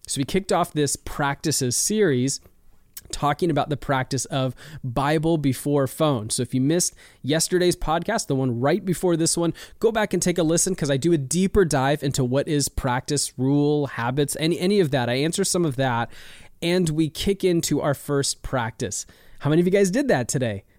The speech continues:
How many of you guys looked at your Bible before your phone? How many of you guys read a psalm and took just a moment, five minutes actually, just, but a moment in silence before God? Did you actually do it?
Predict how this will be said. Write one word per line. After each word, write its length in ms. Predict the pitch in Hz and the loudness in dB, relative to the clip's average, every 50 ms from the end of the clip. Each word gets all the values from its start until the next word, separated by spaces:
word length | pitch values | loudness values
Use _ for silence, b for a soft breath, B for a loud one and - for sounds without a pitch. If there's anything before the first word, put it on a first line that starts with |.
| b b | b b
How 100 | - 160 | -2 0
many 120 | 175 185 190 | 4 4 4
of 80 | 185 | 4
you 60 | 190 | 4
guys 260 | 170 185 185 185 170 - B B B B B | 4 4 4 4 2 0 B B B B B
looked 520 | 135 131 135 151 185 220 240 240 - - - | 0 0 2 4 6 6 4 4 0 -6 -4
at 280 | - 156 160 175 202 - | -2 -2 -2 -2 -2 0
your 260 | 170 147 156 170 170 | 0 2 2 2 2
Bible 560 | 147 - 139 151 175 202 214 165 151 147 160 | 0 -2 -4 -6 -2 -2 0 2 2 0 0
before 420 | 156 - 143 139 - - 139 139 143 | 2 0 -2 -2 -2 -2 -2 0 2
your 140 | 151 175 175 | 2 2 2
phone? 420 | - 240 277 294 170 107 95 - - _ _ _ _ _ _ - | 2 2 2 2 2 0 -4 -10 -18 _ _ _ _ _ _ -6
How 100 | - 170 | -4 -2
many 100 | 185 202 | 0 0
of 60 | 202 | 0
you 60 | 190 | 0
guys 240 | 185 185 180 185 185 B B B B B B B - | 2 2 2 2 0 B B B B B B B -6
read 380 | 147 131 131 139 139 147 190 | -2 0 2 2 2 4 4
a 60 | 220 214 | 2 2
psalm 540 | - - 185 147 135 131 147 196 226 220 - - - - - - - - - - | 2 2 2 2 2 2 0 0 -2 -4 -6 -10 -14 -16 -16 -16 -16 -16 -8 -6
and 100 | 147 131 | -6 -4
took 220 | - - 165 - | -2 -4 -4 -2
just 200 | - 170 170 - | 0 -2 0 2
a 60 | 196 180 | 2 2
moment, 800 | 170 170 175 180 175 175 190 196 208 214 220 226 226 - - - - | 2 2 2 2 2 4 4 4 4 2 2 0 0 -2 -4 -4 -4
five 400 | - - - 151 156 175 185 175 | -4 -4 -2 0 2 2 2 2
minutes 300 | 170 160 143 135 131 - | 2 0 2 0 0 0
actually, 420 | 131 127 131 - - 151 147 151 147 | -2 -4 -4 -4 -2 0 0 0 0
just, 260 | - 156 - - - | 0 -2 -4 -2 -2
but 140 | 147 151 151 | 0 0 2
a 60 | 147 | 2
moment 580 | 147 156 170 180 190 208 214 220 220 214 - | 2 2 2 2 2 2 2 2 0 0 -2
in 120 | - 151 143 | -2 -2 0
silence 640 | - - - - 143 143 156 156 156 156 147 - | 0 0 0 0 0 0 0 0 0 -2 -2 -4
before 340 | - 143 131 - - 139 127 | -2 -4 -4 -2 -2 -4 -2
God? 380 | 120 131 117 95 92 - - - _ _ | -2 -4 -6 -6 -8 -10 -14 -18 _ _
Did 200 | - 139 143 139 | -2 -2 -2 0
you 120 | 160 170 151 | 2 2 2
actually 400 | 143 139 - - - 147 135 127 | 2 0 -2 -4 -2 -2 -2 -2
do 260 | 120 123 135 123 110 | 0 0 0 0 0
it? 180 | 92 92 - | -4 -6 -10